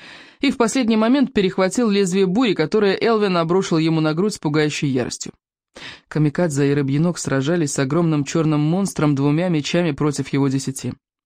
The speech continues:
Тварь пользовалась когтями, в точности как мечами, а пальцы у неё двигались словно руки, то метались вперёд, то отдёргивались. Хвала Тору, убивать их было не велено, только поймать, и минуты через две дракон левой лапой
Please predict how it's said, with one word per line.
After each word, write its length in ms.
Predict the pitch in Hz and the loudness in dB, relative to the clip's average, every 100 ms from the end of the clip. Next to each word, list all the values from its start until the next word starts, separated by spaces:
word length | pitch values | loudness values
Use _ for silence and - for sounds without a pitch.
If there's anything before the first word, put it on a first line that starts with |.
| _ | _
Тварь 280 | - 202 190 | -2 0 0
пользовалась 480 | - 156 135 135 139 | 0 -2 0 0 0
когтями, 580 | - 139 - 175 165 147 - - - - | -2 -6 -2 0 0 -2 -10 -20 -20 -20
в 80 | - | -4
точности 520 | 269 240 214 202 196 | -2 0 -2 -2 -2
как 200 | 175 170 | -2 -2
мечами, 500 | 160 147 - 143 143 | -2 -2 0 0 0
а 60 | 143 | 0
пальцы 340 | 220 214 - | 0 -2 0
у 40 | 156 | 0
неё 240 | 160 208 | 2 0
двигались 480 | 156 180 165 160 143 | 0 0 2 0 0
словно 360 | 165 156 160 | 0 0 2
руки, 340 | 170 160 - 135 | 2 0 0 -2
то 160 | - | 0
метались 480 | 147 139 - 190 151 | 0 0 0 0 -2
вперёд, 420 | - 156 165 175 | -4 -2 0 -2
то 100 | - | -2
отдёргивались. 720 | 143 135 135 127 - 85 - - _ _ _ _ _ | 0 0 -2 -4 -6 -10 -10 -16 _ _ _ _ _
Хвала 360 | - - 151 262 | -10 -2 0 -2
Тору, 480 | - 202 247 196 - - - _ _ | -2 0 2 2 0 -12 -20 _ _
убивать 480 | 170 156 180 196 175 | 0 2 2 0 0
их 140 | 135 | 0
было 180 | 143 175 | 2 2
не 200 | 208 240 | 2 2
велено, 380 | 339 233 143 135 | 2 2 0 0
только 300 | 139 139 143 | -2 -2 -4
поймать, 600 | 170 185 233 156 - - | 0 0 2 0 -4 -6
и 120 | 131 | -2
минуты 360 | 143 233 - 160 | 0 0 0 -2
через 300 | 165 147 143 | 0 0 0
две 180 | 247 | 0
дракон 400 | 165 143 - 233 | 0 0 0 2
левой 300 | 170 170 151 | 2 2 2
лапой 500 | 165 233 - 143 127 | 2 0 0 -2 -4